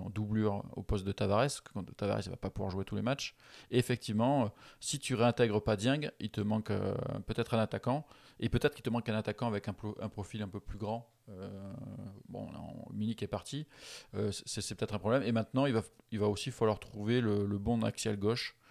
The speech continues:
Donc ça, c'est plein de petits problèmes. Mais globalement, t'as quand même une ossature.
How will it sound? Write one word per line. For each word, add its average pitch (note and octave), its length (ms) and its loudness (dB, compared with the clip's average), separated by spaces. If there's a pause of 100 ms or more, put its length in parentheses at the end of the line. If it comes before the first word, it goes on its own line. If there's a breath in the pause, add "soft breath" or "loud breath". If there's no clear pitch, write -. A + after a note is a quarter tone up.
Donc - 140 -8
ça, A#2+ 80 0
c'est - 100 -2
plein B2+ 180 0
de G#2+ 120 2
petits A#2 340 -2
problèmes. B2+ 380 2 (440 loud breath)
Mais G#2+ 140 0
globalement, A#2+ 800 4
t'as G#2 100 -2
quand G#2+ 140 0
même G#2+ 180 4
une G#2+ 80 2
ossature. C#3 560 0